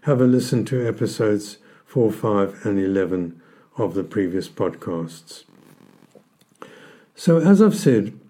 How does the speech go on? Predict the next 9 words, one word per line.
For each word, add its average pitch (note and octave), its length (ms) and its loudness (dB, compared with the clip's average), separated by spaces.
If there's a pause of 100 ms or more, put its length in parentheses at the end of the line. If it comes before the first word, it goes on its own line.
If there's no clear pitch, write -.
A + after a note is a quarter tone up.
(120)
repeated E3 580 2
courses D#3+ 480 2
of A#2 100 0
steroid G#2+ 480 0
tablets G2+ 420 -4
can A2 280 -4
have G#2 140 -2
side B2 300 -2
effects, - 580 -8